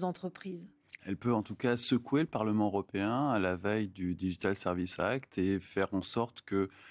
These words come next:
Speaker 2: euh, tous, euh, tous nos élus, euh, tous les représentants des États qui sont dans les institutions européennes pèsent bien les enjeux qui, qui sont là, et c'est probablement la dernière chance qui s'offre à nous de réguler ces géants,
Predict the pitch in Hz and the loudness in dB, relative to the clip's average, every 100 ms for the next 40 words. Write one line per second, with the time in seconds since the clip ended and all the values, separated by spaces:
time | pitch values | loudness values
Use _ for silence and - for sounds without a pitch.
0 | - _ 80 80 87 _ _ - 120 113 | -20 _ -2 -2 -2 _ _ -2 2 4
1 | 113 92 87 87 - 107 107 98 110 98 | 6 6 4 0 2 4 4 4 2 2
2 | 104 156 147 117 101 90 - 104 98 95 | 0 -2 -4 -2 -2 -2 -4 -2 0 2
3 | 101 95 95 101 95 90 95 90 98 110 | 0 0 -2 -2 -2 0 0 0 -2 -2
4 | 120 95 - 98 98 - - _ 95 104 | -4 -10 -4 -2 -4 -8 -20 _ 0 2
5 | 104 101 - 95 107 92 95 98 95 123 | 2 0 -2 -2 0 2 0 0 0 2
6 | 135 - _ _ - 127 117 98 101 107 | -2 -8 _ _ 0 2 0 -2 2 2
7 | 127 120 98 98 98 107 131 - - - | 4 2 2 0 0 -4 -4 -10 -18 -10
8 | 95 95 92 - _ - 71 64 - 71 | -4 -2 -2 -4 _ -12 -8 -8 -8 -10
9 | 67 64 60 _ - 196 - 107 98 110 | -8 -8 -10 _ -6 -2 2 4 4 4
10 | 135 131 104 104 - 101 - - 101 104 | 2 0 0 0 0 -4 -4 -4 0 2
11 | 113 104 90 87 104 101 101 98 - 127 | 2 2 0 0 0 2 0 0 -2 -2
12 | 131 - - - 92 - - 92 98 139 | -2 -6 -6 -4 -4 -4 -2 0 -2 -4
13 | _ _ _ - 87 101 101 85 101 110 | _ _ _ -6 0 2 2 0 0 2
14 | 113 - 95 92 92 135 | 2 0 -2 2 0 0